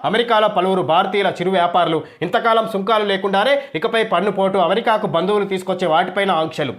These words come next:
ఆందోళనలో భారతీయులు WhatsApp గ్రూపుల్లో చర్చ. ఈ విధంగా పచ్చళ్ళపైన ట్రంప్ సుంకం. ఏదైతే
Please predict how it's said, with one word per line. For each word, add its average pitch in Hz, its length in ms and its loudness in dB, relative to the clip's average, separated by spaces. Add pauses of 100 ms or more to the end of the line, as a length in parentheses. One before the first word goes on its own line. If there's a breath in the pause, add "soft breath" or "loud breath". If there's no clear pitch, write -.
(400 loud breath)
ఆందోళనలో 208 640 2
భారతీయులు 202 540 0
WhatsApp 180 460 0
గ్రూపుల్లో 185 340 0
చర్చ. 160 340 -4
ఈ - 400 -8
విధంగా 175 220 2
పచ్చళ్ళపైన 190 800 -2
ట్రంప్ 147 440 -4
సుంకం. 143 420 -4 (380 loud breath)
ఏదైతే 170 680 0